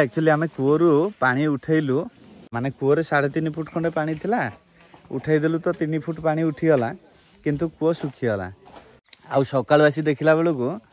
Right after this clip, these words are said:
କୂଅରେ ପାଖାପାଖି ଆଉ ଫୁଟେ ଖଣ୍ଡେ ପାଣି ହେଇଛି। ମାନେ ବେଶୀ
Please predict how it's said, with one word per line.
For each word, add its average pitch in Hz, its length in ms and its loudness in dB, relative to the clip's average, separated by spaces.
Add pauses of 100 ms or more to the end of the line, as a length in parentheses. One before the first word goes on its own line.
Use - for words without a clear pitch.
(400)
କୂଅରେ 143 260 4
ପାଖାପାଖି 147 520 -2
ଆଉ 156 220 4
ଫୁଟେ 147 360 -2
ଖଣ୍ଡେ 147 200 0
ପାଣି 139 300 -2
ହେଇଛି। 101 260 -10 (720)
ମାନେ 147 180 -2
ବେଶୀ 147 400 -2